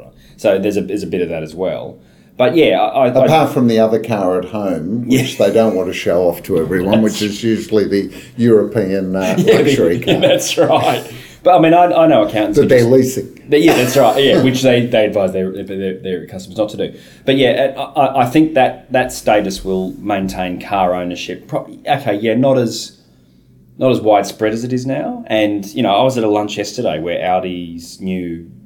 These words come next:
Speaker 1: uh, M D in Australia was saying they're moving from a, an automotive company to an automotive mobility services company.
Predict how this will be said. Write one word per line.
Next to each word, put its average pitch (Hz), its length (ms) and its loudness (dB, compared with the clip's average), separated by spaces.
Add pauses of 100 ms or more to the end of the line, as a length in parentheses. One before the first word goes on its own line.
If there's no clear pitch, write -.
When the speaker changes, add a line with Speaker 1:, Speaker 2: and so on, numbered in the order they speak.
(120)
Speaker 1:
uh, 82 260 -12
M 92 160 -6
D 92 160 -4
in 87 80 -6
Australia 87 480 -2
was 80 160 -12
saying 85 460 -8
they're 98 100 -2
moving 107 360 -2
from 95 220 -6
a, 87 40 -4 (280)
an 95 180 -8
automotive 98 680 -2
company 80 260 -12
to 87 100 -18
an 90 180 -10
automotive 92 760 -4 (320)
mobility 92 760 -2
services 82 640 -8
company. - 460 -20